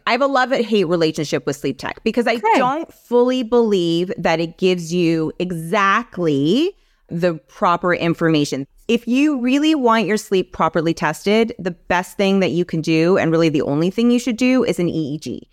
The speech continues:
Speaker 1: So this is where you are going through a sleep study, you're sleeping in a sleep lab or clinic. Um,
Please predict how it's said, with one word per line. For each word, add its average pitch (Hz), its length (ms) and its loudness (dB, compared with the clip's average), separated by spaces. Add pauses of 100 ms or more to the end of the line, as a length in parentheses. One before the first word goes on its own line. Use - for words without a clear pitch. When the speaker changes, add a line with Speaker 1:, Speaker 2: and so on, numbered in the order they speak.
(240)
Speaker 1:
So 208 160 0
this 196 280 0
is 202 180 2
where 180 360 2
you 170 280 0
are 160 100 2
going 156 240 0
through 151 160 -4
a 143 40 0
sleep 285 300 -2
study, 240 460 0
you're 180 140 2
sleeping 156 380 -2
in 143 100 0
a 139 40 -6
sleep - 380 -8
lab 139 260 0
or 135 60 -4
clinic. 262 580 0 (320)
Um, 160 380 2